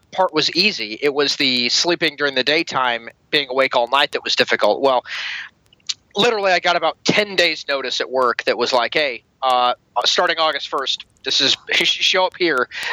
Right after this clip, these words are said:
Uh, at, at, here's, here's the, uh, here's where you go to, and here's what time you show up." And it's an eight to four thing. And I was kind of nervous that, like, "Man, I,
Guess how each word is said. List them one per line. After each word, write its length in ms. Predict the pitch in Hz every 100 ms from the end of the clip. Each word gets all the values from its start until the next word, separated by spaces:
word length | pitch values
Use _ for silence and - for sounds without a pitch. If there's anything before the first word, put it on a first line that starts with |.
| -
Uh, 260 | 131 131 131
at, 100 | 139 -
at, 120 | 143 _ -
here's, 380 | 151 180 180 - - -
here's 340 | - 202 202 160
the, 200 | 151 147
uh, 200 | 139 135
here's 280 | 139 165
where 80 | 165
you 80 | 156
go 140 | 151 143
to, 200 | - 123
and 80 | 120
here's 200 | 135 131
what 120 | 131
time 180 | 139 127
you 60 |
show 180 | - 113
up." 100 | 110
And 60 | 117
it's 120 | -
an 80 | 113
eight 160 | 135
to 80 | -
four 240 | - 127 127
thing. 260 | 117 104 - - - - -
And 120 | - 170
I 40 |
was 140 | 165
kind 160 | - 202
of 120 | 170 160
nervous 460 | 160 151 147 -
that, 140 | - 127
like, 260 | 127 123
"Man, 240 | 135 127 131
I, 160 | 92